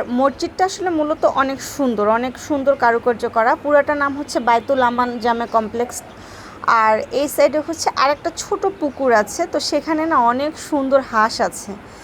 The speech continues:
তো বাচ্চারা কিন্তু আসলে এই জিনিসটা খুব বেশি পছন্দ করে। আর হাঁসগুলো এত সুন্দরভাবে ডাকতেছিল, আর অনেকগুলো হাঁস ছিল, কিছু সরে গিয়েছে পাশ থেকে, আবার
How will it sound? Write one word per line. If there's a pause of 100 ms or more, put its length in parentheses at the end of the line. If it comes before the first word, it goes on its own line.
(220)
তো
বাচ্চারা
কিন্তু
আসলে
এই
জিনিসটা
খুব (100)
বেশি
পছন্দ (120)
করে।
আর
হাঁসগুলো (200)
এত (220)
সুন্দরভাবে
ডাকতেছিল,
আর
অনেকগুলো
হাঁস (140)
ছিল, (600)
কিছু
সরে
গিয়েছে
পাশ (100)
থেকে,
আবার